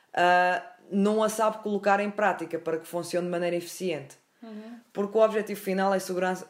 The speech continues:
Speaker 1: assegurar, então, a segurança da comunidade. O que,
Speaker 2: Sim.
Speaker 1: o que todos nós, tanto de direita, de esquerda ou de centro, todos nós concordamos. Só não concordamos é no método.
Speaker 2: Uhum.
Speaker 1: Não é? Porque nós aqui todos temos o mesmo objetivo, mas o de direita diz que o método devia ser punitivo, enquanto nós dizemos que o método devia ser reabilitativo, não é?
Speaker 2: Uhum.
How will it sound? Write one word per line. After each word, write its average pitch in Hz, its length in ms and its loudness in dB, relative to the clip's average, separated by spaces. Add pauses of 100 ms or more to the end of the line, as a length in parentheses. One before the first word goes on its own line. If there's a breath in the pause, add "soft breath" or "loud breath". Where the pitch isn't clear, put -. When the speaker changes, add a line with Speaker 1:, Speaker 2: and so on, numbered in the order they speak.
Speaker 1:
assegurar, 175 400 0
então, 180 220 0
a 170 60 -2
segurança 175 420 -2
da 165 80 0
comunidade. 156 560 -2
O 208 140 -2
que, - 100 -14
Speaker 2:
Sim. 202 220 -2
Speaker 1:
o 247 120 2
que - 80 -14
todos 254 360 6
nós, 190 240 0
tanto 220 220 2
de 220 60 -12
direita, 180 280 2
de - 80 -14
esquerda 190 320 0
ou 175 40 2
de 175 60 -4
centro, 196 300 -6
todos 180 280 -4
nós 180 200 -2
concordamos. 135 760 -6
Só 180 200 0
não 190 120 0
concordamos 190 540 -2
é 196 80 2
no 202 140 -2
método. 151 540 -6 (220)
Speaker 2:
Uhum. 233 480 -10
Speaker 1:
Não 156 220 -2
é? 175 220 -2 (100)
Porque 202 180 -4
nós 254 160 2
aqui 233 200 -4
todos 233 220 -2
temos 214 200 -6
o 202 60 -8
mesmo 208 200 -4
objetivo, 202 600 -4 (120)
mas 170 200 -2
o 190 60 0
de 165 80 -10
direita 202 340 2
diz 180 280 -4
que 170 560 -4
o 170 80 -4
método 175 400 -2
devia 165 240 -6
ser 165 180 -6
punitivo, 196 600 -6
enquanto 196 420 -4
nós 180 200 -2
dizemos 180 240 -6
que - 80 -16
o - 20 -8
método 170 260 -4
devia 165 140 -6
ser 170 140 -6
reabilitativo, 143 600 -8
não 127 140 -14
é? 131 40 -14
Speaker 2:
Uhum. 233 420 -12